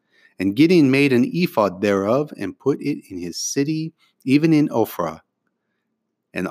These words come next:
all Israel went thither a whoring after it, which thing became a snare unto Gideon and to his house. Thus was Midian subdued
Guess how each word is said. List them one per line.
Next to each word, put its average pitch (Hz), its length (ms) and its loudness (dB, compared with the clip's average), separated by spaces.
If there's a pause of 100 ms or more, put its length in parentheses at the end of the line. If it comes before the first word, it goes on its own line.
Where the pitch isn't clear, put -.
all 147 580 4
Israel 101 540 0
went 104 280 -6
thither 135 380 0
a 87 180 -2
whoring 113 420 -2
after 85 300 -10
it, 78 240 -8 (140)
which 104 340 -6 (120)
thing 139 300 0
became 123 440 -2
a 85 100 -4
snare 131 480 -2
unto 143 180 -2
Gideon 87 560 -4 (240)
and 82 140 -6
to 101 160 -2
his 98 200 -4
house. - 560 -6 (720)
Thus 165 280 2
was 117 140 6
Midian 147 420 6
subdued 123 640 2